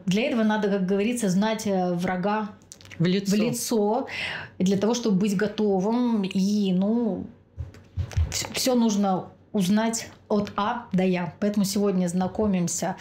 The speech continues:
Speaker 1: с этим заболеванием, м, узнаем, как не допустить его.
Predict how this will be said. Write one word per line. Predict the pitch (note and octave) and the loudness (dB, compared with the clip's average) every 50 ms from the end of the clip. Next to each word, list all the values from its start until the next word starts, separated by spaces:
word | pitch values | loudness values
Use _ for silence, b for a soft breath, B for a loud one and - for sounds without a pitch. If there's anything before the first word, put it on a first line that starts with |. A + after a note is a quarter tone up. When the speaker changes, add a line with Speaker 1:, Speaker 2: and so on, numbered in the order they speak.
| B B B B B | B B B B B
Speaker 1:
с | - - - | -6 -4 -2
этим | F#3+ - G3 F#3+ | 0 2 2 2
заболеванием, | F3+ F#3+ F3+ F#3+ G3 G3 A3+ C4 C#4+ D4 C#4+ C4+ B3+ A#3+ A3 G#3 - - - | 2 2 2 2 2 2 2 0 0 0 0 0 0 0 -2 -2 -6 -4 -2
м, | G3+ F#3+ F#3 F#3 G3 G3 | 0 2 2 2 0 0
узнаем, | F#3+ F3+ F#3 F#3+ F#3 F#3 F3 F3+ F3+ E3+ - - - - _ _ _ _ _ _ - - - - - - | 0 0 2 0 0 0 -2 -4 -4 -6 -10 -12 -20 -20 _ _ _ _ _ _ -20 -20 -20 -20 -16 -6
как | - - G#3 G#3 G3+ - - - - - | -2 0 0 0 -2 -4 -6 -6 -2 0
не | G3+ G3 | 2 2
допустить | F3 F3+ F#3 - G3+ G3+ - - C4+ C#4 C#4 - B3+ | 2 2 0 0 -2 -2 -2 -2 -4 -4 -2 -2 0
его. | A3+ G#3+ G#3 G#3 | 0 0 0 -2